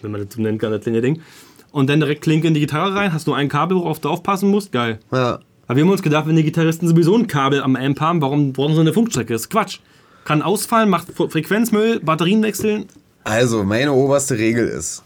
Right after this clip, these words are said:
Speaker 2: solange ich F O H und Monitor alleine mache, gibt's
Speaker 1: Ja.
Speaker 2: bei mir keinen Funk. Aus dem einfachen Grunde, weil ich da nie eingreifen kann.
Speaker 1: Geht unser Frontsänger geht nie anders, wenn der
Speaker 2: Wenn
Speaker 1: über die
Speaker 2: er,
Speaker 1: Bühne springt.
Speaker 2: wenn die Leute das haben möchten,
Speaker 1: Mhm.
Speaker 2: können sie sich das da holen.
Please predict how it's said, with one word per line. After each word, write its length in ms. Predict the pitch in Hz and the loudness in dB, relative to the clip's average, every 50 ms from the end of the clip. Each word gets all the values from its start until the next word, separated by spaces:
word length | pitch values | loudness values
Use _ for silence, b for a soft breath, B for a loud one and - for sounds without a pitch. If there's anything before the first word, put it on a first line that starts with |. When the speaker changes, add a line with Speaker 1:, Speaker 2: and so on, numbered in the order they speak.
| - - - | -20 -20 -16
Speaker 2:
solange 640 | - - 101 104 104 104 113 131 156 175 175 170 139 | -10 -6 -4 -2 0 0 0 0 0 0 0 2 2
ich 300 | 135 143 127 - - - _ _ _ _ _ _ - | 0 0 -2 -4 -8 -18 _ _ _ _ _ _ -4
F 200 | 123 127 131 143 | -4 -2 0 0
O 160 | 143 131 123 | 0 2 2
H 260 | 120 127 131 135 147 | 2 2 2 2 2
und 180 | 135 117 110 107 | 2 0 0 0
Monitor 340 | 113 127 127 120 - 113 113 | 0 0 -2 -2 -2 -4 -4
alleine 280 | 101 95 95 113 123 | -2 -2 -2 -2 -2
mache, 280 | 117 95 85 82 90 92 | -2 -4 -4 -4 -4 -2
gibt's 240 | 90 98 101 - 113 | -2 -2 -2 -4 -4
Speaker 1:
Ja. 60 | 117 | -2
Speaker 2:
bei 80 | 110 104 | -2 0
mir 120 | 104 110 | 0 -2
keinen 200 | 107 - 120 101 | -2 -4 -6 -6
Funk. 340 | 92 - - 107 101 90 - - _ _ _ _ _ _ _ _ _ _ _ _ _ _ _ _ _ _ _ _ _ | -4 -4 -4 -4 -4 -6 -8 -16 _ _ _ _ _ _ _ _ _ _ _ _ _ _ _ _ _ _ _ _ _
Aus 80 | - - | -20 -14
dem 140 | 92 92 - | -12 -10 -6
einfachen 480 | - 117 147 139 - 156 139 135 117 | -4 -4 -2 -2 -2 -4 -2 -2 -2
Grunde, 480 | 95 98 113 127 139 147 147 156 151 123 | -2 -2 -2 -2 0 -2 -2 -2 -2 -4
weil 160 | 104 95 92 | -4 -4 -4
ich 120 | 101 101 - | -4 -4 -4
da 100 | 113 107 | -4 -2
nie 160 | 104 110 87 | -2 -2 -2
eingreifen 500 | 78 95 101 104 92 87 85 82 - 82 | -2 -4 -4 -4 -6 -8 -10 -10 -14 -16
kann. 200 | 80 85 82 - - _ _ _ _ _ _ _ _ _ _ _ _ _ - | -14 -14 -14 -16 -18 _ _ _ _ _ _ _ _ _ _ _ _ _ -10
Speaker 1:
Geht 140 | - 117 123 | -10 -8 -6
unser 180 | 113 120 120 | -6 -6 -6
Frontsänger 380 | 117 - 135 131 131 139 127 117 | -4 -4 -4 -2 -2 -2 -2 -2
geht 140 | 117 120 120 | -2 -2 -2
nie 80 | 120 | -2
anders, 200 | 107 104 104 - | -2 -4 -4 -6
wenn 80 | 113 107 | -8 -6
der 80 | 110 113 | -4 -2
Speaker 2:
Wenn 100 | 101 113 | 0 0
Speaker 1:
über 80 | 123 139 | 2 2
die 60 | 135 | 2
Speaker 2:
er, 80 | 135 139 | 4 2
Speaker 1:
Bühne 140 | 131 147 143 | 2 2 0
springt. 340 | - - 151 139 143 135 - - - | -2 -2 -2 -2 -2 -4 -6 -10 -6
Speaker 2:
wenn 340 | 95 92 95 104 113 117 117 | -4 -2 -2 0 0 0 0
die 100 | 117 110 | 0 0
Leute 360 | 101 98 101 104 101 101 101 | 2 2 2 2 2 0 -2
das 220 | 101 98 92 95 | -2 -2 -4 -4
haben 260 | 95 98 101 104 117 127 | -2 -2 -2 -2 0 0
möchten, 460 | 131 139 135 135 - - 156 160 156 | -2 -2 -2 -4 -8 -6 -6 -6 -6
Speaker 1:
Mhm. 60 | - 127 117 113 | -4 -4 -2 -2
Speaker 2:
können 160 | 120 117 113 | -2 -2 -2
sie 120 | 107 107 | -4 -6
sich 140 | 104 101 - | -6 -6 -6
das 120 | - 101 - | -6 -6 -4
da 280 | 95 92 90 82 82 - | -4 -6 -4 -6 -6 -6
holen. 380 | 98 101 107 127 156 208 226 | -4 -2 0 0 0 -2 -4